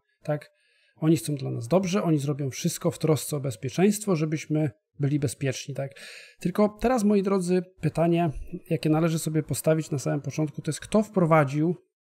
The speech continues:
tą obawę przed czymś? Kto nas poinformował o tym, że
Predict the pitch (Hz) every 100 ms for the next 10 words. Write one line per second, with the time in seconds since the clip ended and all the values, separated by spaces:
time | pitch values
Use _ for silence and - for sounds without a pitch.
0 | _ - 147 156 170 151 143 123 185 -
1 | 156 - - 285 - - _ _ _ _
2 | - - 202 208 - 165 160 - 156 160
3 | 156 160 156 143 175 190 147 160 180